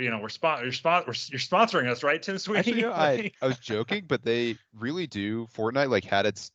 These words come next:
Speaker 2: time in the sun where everybody loved it right when it came out and, like, everybody was obsessed with it.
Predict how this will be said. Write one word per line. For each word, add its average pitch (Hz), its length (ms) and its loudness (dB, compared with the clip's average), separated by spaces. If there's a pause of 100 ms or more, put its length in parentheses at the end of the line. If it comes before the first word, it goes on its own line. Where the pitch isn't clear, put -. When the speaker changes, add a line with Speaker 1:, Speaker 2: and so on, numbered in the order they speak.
Speaker 2:
time 98 240 0
in 101 40 -8
the 98 60 -4
sun 92 260 -6
where 95 120 -4
everybody 90 320 -2
loved 82 400 -2
it 98 200 0
right 87 160 0
when 90 120 -6
it 85 80 -10
came 82 200 -4
out 87 220 0
and, 95 80 -6
like, 87 160 -4
everybody 87 300 -2
was 87 80 -8
obsessed 92 260 0
with 101 100 -6
it. 113 160 2